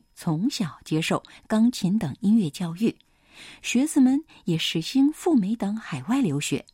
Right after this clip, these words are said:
随着郑明勋等海归派音乐家引进外国大师的训练模式，在具有权威的国际音乐比赛中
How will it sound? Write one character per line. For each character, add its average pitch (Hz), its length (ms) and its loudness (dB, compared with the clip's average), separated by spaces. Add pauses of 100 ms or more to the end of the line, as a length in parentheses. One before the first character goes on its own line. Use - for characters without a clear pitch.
(720)
随 202 220 0
着 226 260 0
郑 247 200 4
明 165 220 0
勋 294 260 2
等 185 200 0 (160)
海 151 260 -6
归 233 240 0
派 269 240 -2
音 240 220 4
乐 208 100 2
家 170 320 -4 (280)
引 156 180 0
进 196 260 0 (220)
外 285 220 0
国 165 180 -4
大 196 200 -2
师 294 220 -2
的 208 100 -2
训 185 220 0
练 165 140 -2
模 127 200 -8
式， - 240 -4 (640)
在 311 180 2
具 302 220 0
有 180 180 2
权 165 320 -4
威 320 140 0
的 220 100 -2
国 139 180 -4
际 190 320 0
音 226 140 4
乐 240 180 0
比 127 140 -8
赛 151 220 -8
中 269 280 0